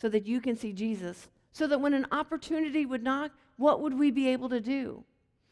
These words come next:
What would, what could we do so that more people could see Jesus? You see, we're a church that happens to be in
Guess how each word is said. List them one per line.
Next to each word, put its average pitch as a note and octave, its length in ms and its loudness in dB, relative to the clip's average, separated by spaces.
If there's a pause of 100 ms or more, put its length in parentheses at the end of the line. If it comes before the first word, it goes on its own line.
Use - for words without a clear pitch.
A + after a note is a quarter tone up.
(160)
What F4+ 200 -2
would, A4 240 2
what F4 260 -4
could G4+ 320 -4
we D4 160 0
do A3 500 -2 (320)
so D#4 140 -6
that D#4 180 4
more D4+ 580 4
people B3 680 -10
could G#3 160 -6
see A3 220 -6
Jesus? F#3 460 -8 (220)
You D4+ 100 6
see, D#4+ 300 2 (180)
we're E4+ 360 6
a C#4 80 4
church - 540 -6 (640)
that D4 160 4
happens D4+ 440 -2
to C4+ 100 0
be C#4 220 2
in E4 280 4